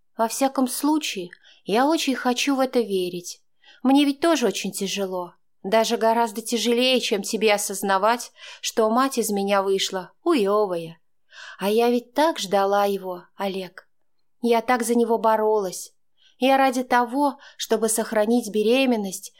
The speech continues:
через такое прошла», признаётся она с горечью, но тут же смахивает слёзы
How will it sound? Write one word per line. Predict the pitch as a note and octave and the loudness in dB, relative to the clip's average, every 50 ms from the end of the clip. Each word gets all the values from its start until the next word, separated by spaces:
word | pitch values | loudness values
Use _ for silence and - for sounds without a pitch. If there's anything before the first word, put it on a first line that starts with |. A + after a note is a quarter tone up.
| _ _ | _ _
через | - - G#3+ G3 G3 G3 - - | -6 -2 -2 -2 -2 -2 -6 -4
такое | - F#3+ F3+ - - C#4 D4 D#4 D4+ | -4 -6 -6 -2 0 2 2 4 2
прошла», | C4 - - G3 F#3+ F#3 - - - F#3+ F3+ F3 F3 E3+ - _ _ _ _ _ _ _ _ _ _ _ _ _ | 0 0 -2 -4 -2 -2 -2 -4 -4 -4 -4 -6 -6 -8 -12 _ _ _ _ _ _ _ _ _ _ _ _ _
признаётся | - D#3 D#3 D3+ D3+ D#3+ E3 E3 E3 D#3+ D#3 - - E3 | -4 -2 -2 -2 -2 0 0 0 0 0 -2 -2 -2 -2
она | D#3+ D#3+ D#3 D#3+ | -2 -2 -2 -4
с | - | -4
горечью, | F#3 G3 G#3 A3 G#3+ F#3+ E3+ - - - D#3+ D#3 - - - - - - _ | -2 0 0 2 2 0 -2 -4 -4 -6 -6 -8 -8 -12 -20 -20 -20 -16 _
но | - G#3 G#3 G3+ | -4 -2 -2 0
тут | G#3 A3 G#3 G3+ | 2 2 2 2
же | G3 G3 | 0 -2
смахивает | F3+ - F#3 F3+ F3+ F3+ - - D#3+ E3 E3 - | -2 -2 0 -2 -2 -2 -4 -4 -4 -4 -4 -4
слёзы | - - F3+ F#3 G3+ G#3 G3 F3 E3+ D#3+ | -4 -2 0 2 2 0 0 -2 -6 -10